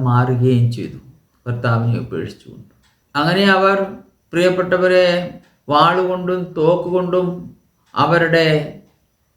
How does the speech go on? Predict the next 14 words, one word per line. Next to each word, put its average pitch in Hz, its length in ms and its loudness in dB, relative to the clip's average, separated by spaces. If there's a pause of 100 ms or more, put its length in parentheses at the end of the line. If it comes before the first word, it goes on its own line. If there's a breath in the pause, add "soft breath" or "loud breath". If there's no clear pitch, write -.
(260)
മതത്തെ, 151 680 0 (520)
മതം 147 260 0 (140)
വ്യാപിപ്പിക്കുന്ന, 170 800 -2 (120)
ലോകമെങ്ങും 170 760 -2 (160)
വ്യാപിപ്പിക്കുന്ന 160 1000 -2 (800 soft breath)
ആ 147 160 4 (1000)
പരിശ്രമത്തിൽ 151 760 -4
അവർ 135 100 0 (240)
അന്നു 160 340 -2
മുതലേ 151 300 0 (180)
ഏർപ്പെട്ടുകൊണ്ടിരുന്നു. 120 840 -4 (1300 soft breath)
അങ്ങനെ 139 240 2 (220)
ഓട്ടോമൻ 156 460 0 (180)
സാമ്രാജ്യം 151 720 0